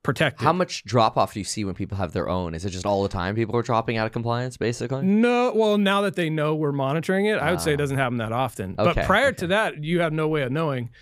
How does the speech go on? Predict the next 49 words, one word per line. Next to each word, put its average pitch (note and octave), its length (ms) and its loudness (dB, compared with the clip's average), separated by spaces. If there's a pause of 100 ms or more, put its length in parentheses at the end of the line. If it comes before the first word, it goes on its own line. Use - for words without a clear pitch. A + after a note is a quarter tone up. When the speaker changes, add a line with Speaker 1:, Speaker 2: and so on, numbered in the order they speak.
(300)
Speaker 1:
We G3+ 160 4
had G#3+ 160 4
a, E3+ 100 -2 (140)
we F#3 180 2
had G3+ 160 2
a, D3 340 0 (120)
a C#3+ 180 0
structure F#3+ 340 0
fire C3+ 220 0
in C3 60 -2
a B2+ 40 -4
house, C#3 460 -2
which F#2+ 280 -4
Speaker 2:
Mm. F2 40 -10
Speaker 1:
thank-, D3+ 380 -2
back E3+ 240 2
when D3 80 -2
I C#3+ 80 0
was D3+ 180 -2
at C#3+ 80 -4
the A#2+ 80 -6
fire B2 160 0
department, C3+ 340 -4
thankfully D3 400 -2
I C3 60 0
wasn't B2+ 260 -2
working C3 300 -2
'cause A2+ 180 -4
it A2+ 80 -4
would B2 160 -2
have A#2+ 120 -4
been A#2+ 160 -2
in G#2+ 120 -2
our A#2 220 -2
area, A#2 300 -2
which G#2+ 160 -8
would A2 100 -4
have G2+ 80 -6
been G2 100 -8
really A2 200 -4
weird G#2+ 320 -6
for A#2 100 -4
Speaker 2:
That A#2+ 220 2
would C3+ 160 0
be B2 80 2
a A2 40 -2
little A2 200 4
Speaker 1:
<laughs> - 20 -2
Speaker 2:
awkward. F#2+ 480 0